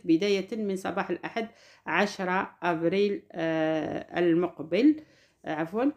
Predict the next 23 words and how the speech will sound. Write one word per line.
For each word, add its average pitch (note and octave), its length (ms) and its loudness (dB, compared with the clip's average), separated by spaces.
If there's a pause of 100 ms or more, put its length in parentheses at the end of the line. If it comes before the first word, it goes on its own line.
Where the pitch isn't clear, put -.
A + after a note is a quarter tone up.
(460)
إجراء A3+ 440 4
الفروض G#3+ 400 0
المحروسة G3+ 460 -4
لتلاميذ F#3+ 540 -2
الطورين G#3 520 0
المتوسط F#3+ 640 0
والثانوي F#3 480 0
بين F3 240 2
الأحد G3+ 640 -2
أربعة F3+ 300 0
وعشرين E3+ 500 0
أفريل F#3 440 0
والخميس F3 720 -2
ثمانية E3+ 240 4
وعشرين D#3 380 -4
أفريل. F#3 280 -4
تنظيم A3+ 380 -2
اختبارات F#3+ 540 -2
الفصل G#3 360 -6
الثالث G#3+ 360 -4
بالنسبة E3+ 440 0
للرابعة E3 600 0
متوسط G3 640 -2